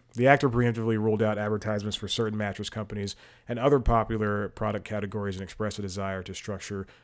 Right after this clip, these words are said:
the show around the broader themes of Dawson's Creek. So it wasn't gonna be a recap. It was just gonna be the broader themes of friendship and love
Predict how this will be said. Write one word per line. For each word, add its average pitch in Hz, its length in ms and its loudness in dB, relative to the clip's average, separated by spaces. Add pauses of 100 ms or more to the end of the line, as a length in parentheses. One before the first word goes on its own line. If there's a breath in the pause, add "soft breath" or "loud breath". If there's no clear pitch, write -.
the 113 80 -8
show 113 220 0
around 107 220 0
the 101 60 -4
broader 107 560 2
themes 90 500 -10 (100)
of 90 420 -12
Dawson's 90 380 -8
Creek. 90 200 -12
So 104 200 -6
it 98 40 -4
wasn't 104 240 -2
gonna 95 60 -10
be 85 140 -12
a - 20 -14
recap. 85 280 -12
It 85 80 -12
was 98 100 -8
just 98 100 -10
gonna 101 100 -8
be 98 120 -8
the 92 100 -10
broader 98 400 -6
themes 90 360 -12
of 85 140 -12
friendship - 640 -10
and 87 120 -16
love 85 500 -14